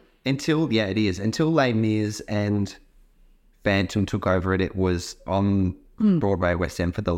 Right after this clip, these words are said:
Speaker 1: lo-, like, the longest time and held records.
Speaker 2: I don't know how this works in the movie.
Speaker 1: Yeah. The director of Les Mis is at the helm.
Speaker 2: Mm-hmm.
Speaker 1: So that is exciting for me. But yeah, this digital fur technology, I,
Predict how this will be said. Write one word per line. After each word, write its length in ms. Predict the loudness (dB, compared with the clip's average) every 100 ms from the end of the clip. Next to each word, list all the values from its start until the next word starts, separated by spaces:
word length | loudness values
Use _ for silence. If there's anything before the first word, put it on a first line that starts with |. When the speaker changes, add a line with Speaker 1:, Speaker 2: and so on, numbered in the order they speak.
| -2
Speaker 1:
lo-, 280 | 0 2 2
like, 220 | 0 0
the 100 | 0
longest 280 | 2 0 -2
time 160 | -2
and 100 | 0
held 240 | 0 -2 -2
records. 720 | -6 -4 -4 -4 -8 -14 -20 -16 -6
Speaker 2:
I 160 | 0
don't 160 | 2 4
know 80 | 4
how 140 | 2
this 200 | 0 -2
works 260 | -2 -2 -4
in 80 | -2
the 60 |
movie. 480 | 0 0 -2 -6 -10 -4
Speaker 1:
Yeah. 400 | 0 2 0 -2 -12 _ _ -12 0
The 100 | 2
director 400 | 4 4 4 0
of 120 | 4
Les 180 | 2 4
Mis 400 | 4 4 0 -2
is 160 | -2
at 80 | -2
the 60 | -4
helm. 340 | -4 -2 -2 -2
Speaker 2:
Mm-hmm. 240 | -2 0 -2 -4 _ _
Speaker 1:
So 1080 | -14 -4 0 2 2 2 2 2 2 2 -2 -4
that 380 | 0 2 0 -6 -20 -20 -6
is 180 | 0 2
exciting 500 | 0 0 2 2 0
for 140 | -2 -2
me. 520 | 0 0 -2 -4 -10 _ _ _ _ 0
But 280 | 0 0 -6 0
yeah, 200 | 2 4
this 220 | 2 -2
digital 440 | -2 -2 0 -2
fur 440 | -2 0 2 2 0
technology, 840 | -2 -4 0 2 0 -2 -4 -6 -6
I, 180 | -6